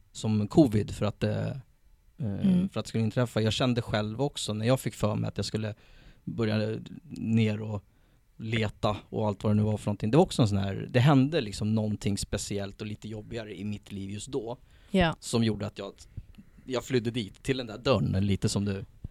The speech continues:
Speaker 2: Precis.
Speaker 1: Eh, så jag, jag, jag tyckte det där var, det var en bra liknelse. För
Speaker 2: Mm.
Speaker 1: det kan jag, det kan jag faktiskt känna igen.
Speaker 2: Mm. Det krävdes en, för mig då, en liten,
Speaker 1: Mm.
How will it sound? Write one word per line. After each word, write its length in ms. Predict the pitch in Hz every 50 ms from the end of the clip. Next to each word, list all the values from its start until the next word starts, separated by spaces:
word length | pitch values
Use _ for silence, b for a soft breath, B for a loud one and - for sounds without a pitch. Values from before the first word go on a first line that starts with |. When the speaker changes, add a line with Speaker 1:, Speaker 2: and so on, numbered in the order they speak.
| b b b b b - - - -
Speaker 2:
Precis. 280 | - 233 220 202 202
Speaker 1:
Eh, 240 | 240 220 196 165 -
så 200 | - - - 120
jag, 380 | 123 131 139 147 156 156 170 160
jag, 100 | - 143 -
jag 220 | - - 131 131 -
tyckte 200 | - 170 - 151
det 100 | 120 113
där 40 | 101
var, 360 | 104 104 107 107 107 113 107
det 80 | 107
var 100 | 117 127
en 60 | 131 117
bra 260 | 120 - 175 185 147
liknelse. 640 | 113 104 104 110 - - 160 131 110 - - - - - _ - _ -
För 60 | 208
Speaker 2:
Mm. 140 | 214 220 233
Speaker 1:
det 140 | 240 247 254
kan 100 | 139 120
jag, 100 | 113 113
det 80 | 120
kan 60 | 127 151
jag 80 | 117
faktiskt 160 | 98 95 - -
känna 180 | 107 98 98
igen. 340 | 107 143 131 131 - - - - _ _ _ _ _ _ -
Speaker 2:
Mm. 300 | 202 196 202 214 226 233 - _ _ _ _ _ _ - - - _ _
Det 100 | - 220
krävdes 580 | 208 - - 233 226 220 208 214 240 226 - -
en, 300 | 208 202 196 190 190 180 - - _ _ _ _ _ _ - _ _ -
för 160 | - - 214
mig 260 | 196 202 202 196 185
då, 100 | 151 180
en 200 | 170 156 170 175
liten, 320 | 170 175 170 - 185 175 170
Speaker 1:
Mm. 140 | 113 117